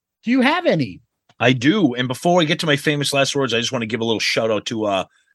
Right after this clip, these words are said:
Speaker 2: Schechter five for the five-star, uh, iTunes, Apple, whatever you want to call it, review there. We love it. You guys are the best. Thank you so much for taking the time for that. Much appreciated. And on to my famous last words.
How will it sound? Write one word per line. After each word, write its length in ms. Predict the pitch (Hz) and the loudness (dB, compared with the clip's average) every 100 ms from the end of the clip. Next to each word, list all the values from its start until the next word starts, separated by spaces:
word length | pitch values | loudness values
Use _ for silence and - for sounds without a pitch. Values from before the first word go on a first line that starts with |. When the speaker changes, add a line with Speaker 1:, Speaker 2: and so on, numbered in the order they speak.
| - | -6
Speaker 2:
Schechter 500 | - - 147 - 131 | -2 2 0 0 -2
five 400 | 117 - 127 117 | -2 0 2 2
for 100 | - | 0
the 60 | 104 | -6
five-star, 840 | - 127 110 - - 110 101 95 - _ _ _ - | -4 -2 -2 -2 -2 0 0 0 -4 _ _ _ -6
uh, 280 | 101 92 90 | -4 -2 -4
iTunes, 560 | 110 113 - 123 117 98 - | 0 0 0 0 0 -4 -4
Apple, 460 | 113 110 117 110 107 _ _ | -4 0 0 0 -4 _ _
whatever 300 | 104 107 104 | -2 0 2
you 80 | 110 | 0
want 120 | 110 | 0
to 60 | 101 | 0
call 300 | - 117 107 | 2 2 2
it, 80 | |
review 320 | 101 95 110 110 | -2 -4 -2 0
there. 200 | 110 104 | 2 2
We 120 | 101 | 2
love 240 | 104 117 | 2 2
it. 100 | 117 | 0
You 100 | 101 | -4
guys 220 | 107 110 | -2 -2
are 60 | 95 | -2
the 80 | 98 | -4
best. 300 | 113 107 - | -2 -2 -2
Thank 200 | 120 110 | -4 -2
you 60 | |
so 160 | 113 120 | -2 0
much 160 | 110 - | 0 -2
for 80 | |
taking 240 | 104 117 104 | -2 -2 -2
the 80 | 95 | -4
time 180 | 113 | -4
for 120 | 101 101 | -4 -6
that. 100 | 95 | -6
Much 400 | 107 127 - - | -2 -2 0 -4
appreciated. 640 | 113 - 110 - 95 85 - _ _ _ | -8 -8 -6 -4 -4 -8 -14 _ _ _
And 160 | 143 143 | -2 0
on 220 | 165 180 | 2 0
to 160 | 143 175 | -2 0
my 400 | 160 147 135 101 | 2 2 0 -4
famous 420 | - 135 123 113 113 | -8 -2 0 0 0
last 240 | 107 95 | -2 -2
words. 480 | 98 82 76 - | -4 -6 -4 -4